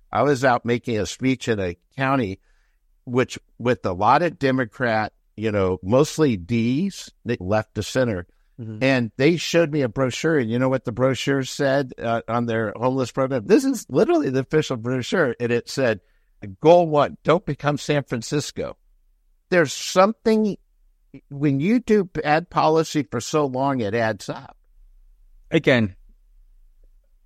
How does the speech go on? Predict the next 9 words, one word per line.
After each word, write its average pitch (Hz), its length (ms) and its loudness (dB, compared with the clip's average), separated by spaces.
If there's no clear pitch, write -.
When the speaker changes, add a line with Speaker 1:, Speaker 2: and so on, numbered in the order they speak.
Speaker 2:
bad 156 400 4
policies 123 840 0
have 107 320 -4
been 104 520 -2
enacted 110 600 0
in 101 120 -2
San 98 220 0
Francisco. - 680 -8
Also, 175 720 2